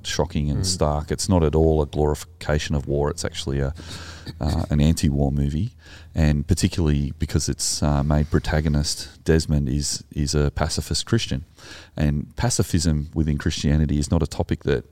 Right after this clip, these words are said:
Speaker 1: um, the movies and the media often go to in this topic, and that's why we chose it, because it actually does challenge that stereotype that Christians cause war, because there's actually been quite a significant path-, pacifism within Christian sects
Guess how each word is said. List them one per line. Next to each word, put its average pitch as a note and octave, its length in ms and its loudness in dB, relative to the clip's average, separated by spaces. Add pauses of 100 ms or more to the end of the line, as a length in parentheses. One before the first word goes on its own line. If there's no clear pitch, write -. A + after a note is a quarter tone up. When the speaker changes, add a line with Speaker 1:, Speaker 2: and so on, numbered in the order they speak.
(160)
Speaker 1:
um, D2 280 -2
the D#2 80 -2
movies D#2 440 2
and C#2+ 200 -2
the C#2+ 100 -2
media D2+ 500 0 (100)
often D2+ 260 -4
go D2 200 2
to E3 240 -2 (140)
in E2 140 0
this D2+ 140 -2
topic, - 280 -2 (400)
and E2 100 0
that's F#2 140 0
why D#2 120 6
we C#2 120 2
chose E2 280 2
it, F3 120 -4
because E2 240 -4
it D2+ 80 0
actually D2 420 -6
does D2 260 -2
challenge D#2 400 -2
that - 160 -2
stereotype D#2 640 0
that - 100 -8
Christians D#2 380 -4
cause C#2+ 300 -2
war, E2+ 240 -2 (460)
because - 240 -2
there's E2+ 140 0
actually D#2+ 300 0
been D2+ 180 0
quite D2+ 220 0
a D2 40 0
significant - 600 -4
path-, - 300 -6 (180)
pacifism D2+ 760 -2 (360)
within D#2 300 2
Christian D2+ 400 -2
sects - 400 -2